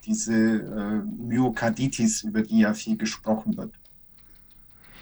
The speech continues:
ähm, dann haben wir im Anschluss eine Defektheilung. Also der Herzmuskel kann sich nicht regenerieren. Am Herzmuskel gilt, was weg ist, ist weg.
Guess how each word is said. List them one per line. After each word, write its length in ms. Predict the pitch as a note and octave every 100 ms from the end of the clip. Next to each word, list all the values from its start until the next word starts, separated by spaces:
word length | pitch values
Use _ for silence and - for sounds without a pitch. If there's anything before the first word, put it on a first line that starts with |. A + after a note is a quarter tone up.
| - -
ähm, 220 | A2 A2
dann 180 | A2+ G#2+
haben 120 | C#3
wir 80 | C#3+
im 120 | -
Anschluss 440 | A#2 C#3 C#3 B2+ A2
eine 220 | A#2+ A2+
Defektheilung. 840 | A2+ - - - - G#2 F#2+ F#2
Also 160 | A2 A2
der 160 | A2+ A2+
Herzmuskel 680 | C#3+ - C3+ C3+ - C3
kann 240 | A2 A#2 C3+
sich 240 | A#2 A2
nicht 240 | C3 - A2+
regenerieren. 680 | A2 G#2 G2 G2 A2 G#2+
Am 140 | - F#2
Herzmuskel 680 | B2 - - A#2+ - - A2
gilt, 360 | A2 A#2+ A#2+
was 220 | A2 A2 -
weg 220 | A#2 -
ist, 260 | A2 -
ist 240 | A2 G#2+ -
weg. 300 | A2 -